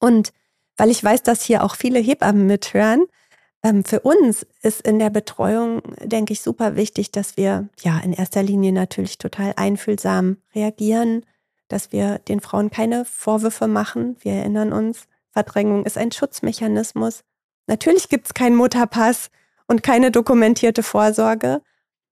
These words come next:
Und wenn jetzt eine Frau tatsächlich mal, äh, Alkohol getrunken hat oder sich halt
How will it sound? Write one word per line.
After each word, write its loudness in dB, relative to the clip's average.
Und 2
wenn 2
jetzt -4
eine -2
Frau -2
tatsächlich -4
mal, -2
äh, -4
Alkohol 0
getrunken -4
hat -6
oder -4
sich -10
halt -4